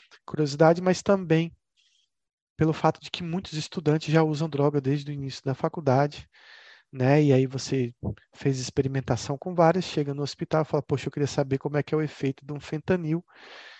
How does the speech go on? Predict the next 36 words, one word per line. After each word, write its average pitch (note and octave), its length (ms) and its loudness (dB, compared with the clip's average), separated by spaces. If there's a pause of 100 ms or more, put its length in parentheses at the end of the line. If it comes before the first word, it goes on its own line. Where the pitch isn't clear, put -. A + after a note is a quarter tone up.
(220)
e D3 120 4
aí C#3+ 200 8
acaba C#3+ 360 2
desenvolvendo C#3 800 -4
uma, C3 480 -2
uma B2 200 -6
dependência A#2+ 840 -6 (920)
desse A#2+ 380 -2
tipo A#2+ 200 -12
de A#2+ 100 -12
medicamento. A#2+ 720 -8 (1040)
Então, E3+ 260 6
a E3 140 6
maioria E3+ 400 8
das F3+ 200 -2
pessoas - 460 -2
com E3 160 -8
transtorno F3 520 -2
apresenta E3 480 0
níveis D3+ 300 -4
significativos E3+ 920 -2
de C3+ 100 -6
tolerância, C#3+ 800 2
então C3 160 -6
cada C3 240 -2
vez C3+ 160 -4
utilizar C3 560 0 (640)
doses B2+ 260 4
mais C#3+ 300 4
altas C3+ 300 2
de B2 80 -4
opioide C3 480 -2
passa D#3 320 2
por D#3+ 140 -6
uma E3 100 0
abstinência D3+ 800 -4